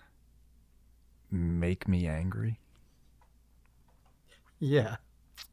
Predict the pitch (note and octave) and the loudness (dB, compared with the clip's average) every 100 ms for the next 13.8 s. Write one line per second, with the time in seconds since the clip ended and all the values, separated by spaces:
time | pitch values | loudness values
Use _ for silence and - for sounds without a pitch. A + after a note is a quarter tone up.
0 | - - G2 G#2 A#2 - - - - - | -14 6 8 8 6 -2 -20 -20 -20 -20
1 | - - C#3+ D3+ C3 C#3+ - A#2+ B2+ B2 | 6 10 12 12 12 12 12 10 12 12
2 | G#2+ G2 A#2 F#2 F2+ E2+ E2+ F#2 G2+ G2 | 10 8 4 6 4 2 4 6 6 4
3 | - F2 - - E2+ E2 - F2+ D#2+ D2+ | -2 -2 -2 -4 -4 -4 -2 0 0 -2
4 | - - D#2 D2+ - D2 E2+ E2 - - | -6 -4 -4 -4 -4 -2 -2 -4 -6 -4
5 | D2+ D2+ D#2+ - - - - - - - | -4 -2 -4 -6 -8 -14 -14 -18 -20 -14
6 | - - - - D#2+ D2+ C2+ D2 D2+ - | -10 -6 -8 -6 -4 -4 -4 -4 -6 -8
7 | - - - - - - - - - F#2 | -14 -16 -20 -20 -20 -20 -20 -16 -4 -2
8 | E2 - - D#2 E2 D#2 D#2+ D#2+ D#2 D#2 | -2 -2 -6 -4 -2 -2 -4 -4 -4 -4
9 | - D#2+ D2 - D2+ - - D2 D2 D#2 | -4 -4 -6 -6 -6 -6 -6 -6 -6 -10
10 | - - - - - - C#3+ D#3 E3 F3 | -16 -20 -20 -20 -20 -4 10 12 12 12
11 | D3 C3+ E3+ D#3 D3 C#3+ C#3 B2 B2 A#2+ | 12 12 10 10 8 8 6 8 6 4
12 | G2+ - C3 C3+ C#3 C3+ B2 A2 A#2 B2 | 0 4 10 10 10 6 6 6 4 6
13 | A#2+ A2+ G#2+ A2 - A#2+ B2 B2 | 6 6 6 0 -4 2 8 10